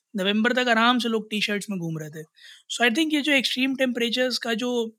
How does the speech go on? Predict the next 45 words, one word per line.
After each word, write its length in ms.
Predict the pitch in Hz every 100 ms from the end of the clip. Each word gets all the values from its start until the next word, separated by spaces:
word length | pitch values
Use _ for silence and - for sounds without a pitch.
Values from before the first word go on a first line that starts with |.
| -
पूरा 280 | 190 208 226
फंडा 320 | 220 202 220
है, 120 | 196
हम 80 | 208
कहीं 220 | 202 196
से 120 | 220
कहीं 200 | 220 220
तक 180 | 214 220 208
भी 140 | 214
अब 340 | 214 208 202 185 _ - - - -
Tropic 320 | 190 185 226
of 80 | 226 214
Cancer 340 | 190 190 220
पे 60 | 220
रह 160 | 202
रहे 140 | 185 208
हैं 120 | 202
तो 80 | 196
खुद 160 | 185
को 120 | 196 202
कह 120 | 190
ही 160 | 180
नहीं 100 | 196
सकते, 320 | 190 170 - 180 - - _ _ 196
हम 60 |
तो 100 | 196
एक्सट्रीम्स 460 | 220 - 202 220 214
में 80 | 226
रहने 200 | 190 180
लग 180 | 175 165
गए 60 |
हैं। 100 | 185 - - _
तो 80 | -
एक 60 | 226
बहुत 180 | 214 247
बड़ा 160 | 269
क्वेश्चन 380 | 269 233 - 247
मार्क 260 | 240 - 226
है 100 | 226
कि 80 |
हमारी 340 | 240 220 214 233
जो 80 | 233
एनवायरनमेंट 720 | 208 - 185 185 196 220 220
पॉलिसीज 480 | 196 196 190 214
हैं 120 | 180